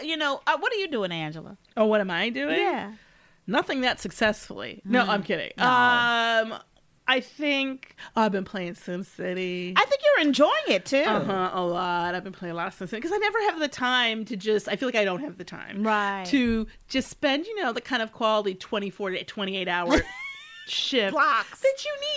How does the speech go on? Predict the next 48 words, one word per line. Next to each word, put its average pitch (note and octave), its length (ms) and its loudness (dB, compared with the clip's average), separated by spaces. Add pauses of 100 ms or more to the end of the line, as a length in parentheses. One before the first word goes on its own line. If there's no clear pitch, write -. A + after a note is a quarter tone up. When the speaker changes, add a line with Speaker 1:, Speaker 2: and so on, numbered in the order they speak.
(100)
Speaker 2:
need E3+ 160 -6
to D#4 80 -2
Speaker 1:
Right. D#4 140 6
Speaker 2:
play A#3+ 180 2
a G#3 60 2
game G3+ 260 0
like F#3 160 2
Speaker 1:
Here's G#4 80 2 (140)
Speaker 2:
that. - 40 -2
Speaker 1:
my - 200 2
question. F#3+ 520 -2
Here's D4+ 300 -2
my D#4+ 120 -2
Speaker 2:
Mm-hmm. D4+ 60 -6
Speaker 1:
question. C4+ 560 -4 (320)
I B3+ 140 4
go A3+ 440 0
to C4 100 0
a A#3+ 40 0
person A3 340 -4
like F#3 260 -8
you A3+ 440 -6
who A3+ 140 -10
thinks G3 640 -8 (100)
granularly F3+ 1000 -2
as F3 200 2
well E3 240 -2
as D#3 120 -6
globally. D3+ 680 -4 (840)
Have B3 260 -2
you F3+ 80 2
learned F3 320 0
anything? G#3+ 480 -6 (680)
Speaker 2:
About G3+ 320 4
SimCity? F#3 580 2
Speaker 1:
Yeah. F3+ 120 6
Speaker 2:
Yeah, E3+ 340 4
a - 20 0
lot. D#3+ 480 2
Speaker 1:
Have F#3+ 200 4
Speaker 2:
Yeah, F#3 240 4
Speaker 1:
you? - 80 -4
Speaker 2:
oh, - 20 2
yeah, E3+ 360 0
Speaker 1:
Yeah. F#3 120 0
Speaker 2:
I - 20 4
have. F3 340 2
Speaker 1:
Okay. F#3+ 300 -8